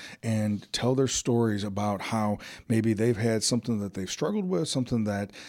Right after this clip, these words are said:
um, some setbacks in their life, um, some, uh, something that either could be, uh, some type of trauma, or it could be, uh, through mental illness or addiction, or maybe it was just that they were trying to transform,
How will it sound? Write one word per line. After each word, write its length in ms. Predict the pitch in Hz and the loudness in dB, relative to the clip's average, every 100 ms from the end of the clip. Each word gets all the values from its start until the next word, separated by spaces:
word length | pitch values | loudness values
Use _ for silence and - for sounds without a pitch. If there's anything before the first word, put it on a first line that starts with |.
| - - | -18 -8
um, 260 | 123 110 101 | -2 -2 0
some 160 | - | -2
setbacks 560 | 92 165 147 139 120 - | 2 2 0 0 -2 0
in 60 | 123 | 2
their 140 | 113 | 2
life, 440 | 107 107 104 104 - - - - | 2 2 0 -2 -6 -16 -16 -6
um, 460 | 113 110 107 104 | -2 0 0 0
some, 340 | - - 110 110 | 0 2 2 2
uh, 520 | 104 95 107 101 101 | -2 -6 -6 -6 -4
something 440 | 95 - 147 151 127 | 2 4 4 4 4
that 160 | 113 | 4
either 260 | 123 120 113 | 4 4 2
could 180 | - 110 | 0 0
be, 300 | 117 113 110 - - - | 4 4 2 -4 -18 -8
uh, 220 | 110 104 95 95 | -6 -4 -6 -10
some 140 | - 113 | -4 -2
type 200 | 107 90 | -2 -4
of 80 | - | -6
trauma, 500 | - 160 160 139 131 | -2 0 2 2 2
or 200 | 104 101 | 0 -4
it 20 | |
could 160 | 113 | -2
be, 260 | 104 101 95 - - - | 0 0 -2 -8 -18 -12
uh, 220 | - 107 | -4 -4
through 180 | 101 110 | -2 0
mental 260 | 107 104 101 | 2 2 2
illness 460 | 175 165 151 131 - | 4 6 6 4 2
or 160 | 104 101 | 0 2
addiction, 600 | 120 147 - 135 123 120 | 0 0 2 2 2 0
or 220 | 117 117 | 0 2
maybe 360 | 143 196 170 131 | 2 2 4 6
it 40 | |
was 140 | 117 | 4
just 220 | 107 110 - | 2 0 0
that 160 | 101 | 0
they 60 | 107 | 0
were 80 | 101 | 0
trying 180 | - 101 | -2 -4
to 60 | |
transform, 580 | - 113 107 - 98 | -4 -4 -4 -4 -4